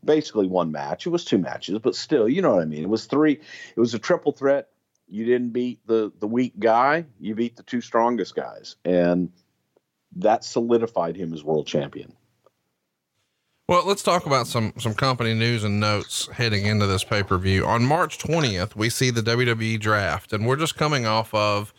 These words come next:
Speaker 2: the superstar shakeup in current day W W E. Uh, I know we're not gonna talk about current stuff,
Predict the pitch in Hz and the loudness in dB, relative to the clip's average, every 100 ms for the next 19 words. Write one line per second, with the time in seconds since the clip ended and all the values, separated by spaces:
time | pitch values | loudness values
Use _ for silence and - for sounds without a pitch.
0 | _ _ _ 113 - 156 139 117 - 113 | _ _ _ 0 2 0 0 -2 0 0
1 | - 117 110 110 104 - 110 104 98 - | 0 -2 -2 0 -2 -4 -6 -6 -4 -2
2 | 180 92 107 104 104 98 101 92 92 92 | -2 0 -2 -2 -2 -4 -4 -6 -6 -8
3 | 92 110 139 _ _ _ _ _ _ _ | -8 -10 -14 _ _ _ _ _ _ _
4 | _ _ _ _ _ - 101 101 101 98 | _ _ _ _ _ -4 -2 -2 -4 -6
5 | 87 - 120 156 156 131 123 127 117 104 | -8 -6 -2 -2 -2 -2 -2 -4 -2 -6
6 | 90 131 139 120 - 139 139 | -2 -2 -2 -4 -2 0 0